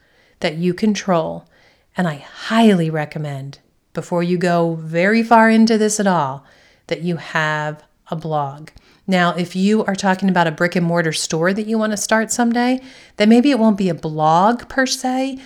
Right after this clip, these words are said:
It might be more of just a website. So whatever it is that you're working towards, whether it's website or blog related, get something started and built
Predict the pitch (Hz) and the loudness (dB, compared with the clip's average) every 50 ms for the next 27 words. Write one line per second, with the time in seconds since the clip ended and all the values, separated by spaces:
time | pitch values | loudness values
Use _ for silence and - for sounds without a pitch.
0 | - _ - 214 208 214 226 226 226 254 226 202 190 190 196 208 208 185 - - | -16 _ -4 0 2 2 2 2 2 2 2 2 2 2 2 0 0 -2 -4 -6
1 | 180 185 - - 196 185 170 151 139 - - 160 190 226 240 226 - - - 151 | -8 -6 -4 -4 -2 -2 -4 -6 -8 -8 -6 -4 -2 -2 -2 -4 -4 -6 -6 -6
2 | 135 135 131 143 - _ - - - 202 185 180 180 196 202 208 226 233 294 311 | -8 -8 -12 -16 -14 _ -4 0 2 2 2 2 2 2 2 2 2 0 0 -2
3 | 294 220 214 214 208 190 190 180 165 165 180 175 160 156 165 175 185 185 185 - | 0 0 0 0 0 0 0 -2 -2 -2 -4 -4 -4 -4 -2 -2 -2 -2 -2 -4
4 | 185 175 170 - - - 165 156 147 151 151 160 151 147 156 165 160 165 - - | -4 -4 -4 -4 -4 -4 -4 -2 -4 -4 -6 -6 -6 -4 -4 -4 -4 -6 -6 -4
5 | 156 170 165 - - - 165 165 156 156 147 143 - 151 151 156 160 160 160 156 | -4 -4 -4 -4 -4 -4 -2 -2 -4 -6 -6 -8 -8 -6 -4 -4 -4 -4 -6 -8
6 | 151 151 156 156 156 156 151 147 - - _ _ _ _ _ _ _ _ _ _ | -8 -8 -8 -8 -6 -8 -8 -10 -12 -18 _ _ _ _ _ _ _ _ _ _
7 | _ - - 196 190 196 196 - - - - 185 170 165 165 - 175 165 160 160 | _ -6 -4 -4 -4 -4 -4 -4 -4 -4 -2 -2 -4 -6 -4 -4 -4 -4 -4 -4
8 | 160 156 147 - - - - - - 160 151 147 151 156 180 185 202 202 196 - | -6 -8 -6 -6 -6 -6 -6 -6 -8 -6 -6 -6 -6 -6 -6 -6 -6 -8 -10 -14
9 | _ _ _ _ - - 170 160 160 147 143 - 156 156 185 208 202 - - - | _ _ _ _ -10 -6 -6 -4 -6 -6 -6 -8 -8 -6 -6 -8 -10 -12 -18 -18